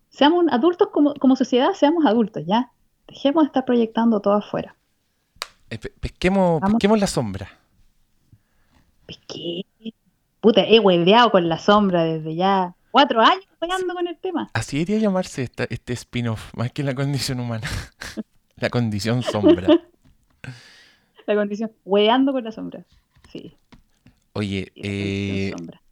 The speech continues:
Speaker 2: recapitulemos. Dame, dame, dame un cierre. Ya lo, lo que se te haya quedado en el tintero porque ya tenemos que terminar.
Speaker 1: No, yo ya, es que yo dije todos los elementos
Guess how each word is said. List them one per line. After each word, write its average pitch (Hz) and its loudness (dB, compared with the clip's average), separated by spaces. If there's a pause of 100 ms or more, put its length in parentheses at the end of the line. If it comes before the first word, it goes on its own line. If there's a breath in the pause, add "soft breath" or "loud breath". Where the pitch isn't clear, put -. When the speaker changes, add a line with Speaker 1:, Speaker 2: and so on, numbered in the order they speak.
(880)
Speaker 2:
recapitulemos. 139 -2
Dame, 160 2
dame, 160 0
dame 175 2
un 180 -2
cierre. 95 -4
Ya 135 4
lo, 139 2
lo 135 0
que 131 -4
se 131 -12
te 131 0
haya 151 0
quedado 156 0
en 156 -2
el 147 -6
tintero 147 -2
porque 139 -8
ya 131 -2
tenemos 131 -6
que 131 -8
terminar. 110 -8 (1300)
Speaker 1:
No, 294 4
yo 339 2
ya, 330 4
es 262 2
que 277 -2
yo 302 0
dije 330 -4 (140)
todos 254 -2
los 294 4
elementos 311 0